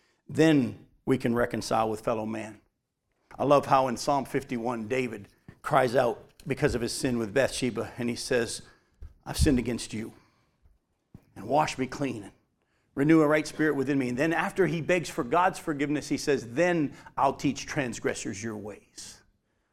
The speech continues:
I'm not gonna get right with you by going and doing things for you, God. What you're looking for is not sacrifice, or else I would give it. What you accept is a broken spirit and a contrite heart. That you won't despise.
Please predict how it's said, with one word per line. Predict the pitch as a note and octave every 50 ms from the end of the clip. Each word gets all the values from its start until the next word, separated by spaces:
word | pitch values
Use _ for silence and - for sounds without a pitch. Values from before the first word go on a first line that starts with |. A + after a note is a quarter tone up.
| _ _ _ _ _ -
I'm | - A#3 B3+
not | C#4 D4 -
gonna | C#4+ C4+ B3
get | G3 C#4 C4 A#3
right | B3 C#4 D4 C#4
with | C#4 C4 F#3
you | G#3+ B3+ C#4 C#4 C#4
by | A#3+ C4 A#3 A3+
going | F#3 C4 C#4 C4+ C4
and | B3 G3
doing | F3 D4 D4+ C#4+ B3
things | - A#3+ B3+ A#3+ - -
for | - C4+ A3+ C#4
you, | B3 G3+ A3 G#3+
God. | F3+ G#3+ A3 A3+ A3+ A3+ A3 G#3+ F#3 - - - - - _ _ _ _ _ - - -
What | - F3+ F#3+ F#3+
you're | F#3+ F#3+ G3+
looking | G3+ G3 G3 G3+ F3+
for | - - F3 F3 E3 D#3+
is | D3+ - - D3
not | D#3 C3+ -
sacrifice, | - - D#3+ C#3 C3+ - - B2 - - C3 C3 C3 - -
or | C#3+ C3
else | B2+ B2+ - B2+
I | B2 A#2+
would | A#2 A2+ G#2+
give | A2 B2+ B2+ A#2
it. | B2+ B2+ - - - - _ _ _ _ _ _ _ _ _ _ _ _ _ _ _ _ _ _ _ _ _ _ _ -
What | - - -
you | C#3 D#3+ D3+ C#3 - - _ _ _ _ _ _ _ _ _ _ _ _ - - _ _
accept | - - - - D#3 D3 B2 - - - - - _ _ _ _ _ -
is | C3+ A#2
a | A#2+
broken | F2+ C#3+ B2+ A#2+ - B2
spirit | A#2+ - - - A#2 A2+ A2+ - -
and | D#3 D3+
a | -
contrite | - - C3+ A#2 A2+ - - A2+ A#2
heart. | - - B2 - - - _ _
That | - C#3 C3+ B2 -
you | A#2+ A#2+
won't | B2 C3 C3+ - -
despise. | B2 - - - A#2 A2 - - - - - -